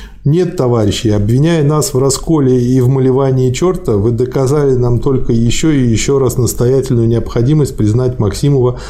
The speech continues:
отколовшимся от фракции. Вы доказали только то, что мы безнадёжно осрамили бы большевизм и нанесли бы непоправимый удар партийному делу, если бы мы не отмежевались от Максимова накануне выборов в Петербурге».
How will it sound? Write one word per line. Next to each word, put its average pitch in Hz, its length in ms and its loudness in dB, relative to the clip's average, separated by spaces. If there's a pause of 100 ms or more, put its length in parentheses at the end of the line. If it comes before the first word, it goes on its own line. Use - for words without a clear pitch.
(140)
отколовшимся 120 960 -2
от 107 120 -4
фракции. 151 580 -2 (300)
Вы 120 100 0
доказали 131 640 0
только 131 480 -2
то, 165 240 0
что - 300 -4
мы 123 160 0
безнадёжно 120 640 0
осрамили 123 540 0
бы 107 160 0
большевизм 113 720 2
и 104 40 2
нанесли 113 440 2
бы 107 180 0
непоправимый 113 840 0
удар 104 300 0 (320)
партийному 110 640 0
делу, 156 300 2
если 117 280 0
бы 110 140 0
мы 123 160 2
не 123 140 0
отмежевались 107 680 0
от 104 140 -2
Максимова 120 480 0
накануне 107 520 2
выборов 123 460 0 (280)
в - 120 -20
Петербурге». 98 800 0